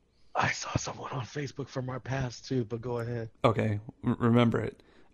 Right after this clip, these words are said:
Speaker 2: Um,
Speaker 1: Yep, remember it.
Speaker 2: Okay, I, I was looking through it, and I was looking, <laughs> and I, I'll randomly, like, look at those stupid-ass quizzes, like, they'll ask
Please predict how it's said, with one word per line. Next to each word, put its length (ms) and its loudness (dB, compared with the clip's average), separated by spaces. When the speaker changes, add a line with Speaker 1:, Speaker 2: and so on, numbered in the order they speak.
Speaker 2:
Um, 260 8
Speaker 1:
Yep, 260 8
remember 240 -4
it. 60 -10
Speaker 2:
Okay, 300 8
I, 180 10
I 180 10
was 180 8
looking 220 4
through 300 8
it, 100 8
and 80 8
I 80 8
was 160 2
looking, 280 6
<laughs> 360 -20
and 140 12
I, 80 12
I'll 440 12
randomly, 500 8
like, 180 6
look 240 6
at 60 2
those 200 6
stupid-ass 520 4
quizzes, 520 2
like, 180 2
they'll 120 10
ask 240 6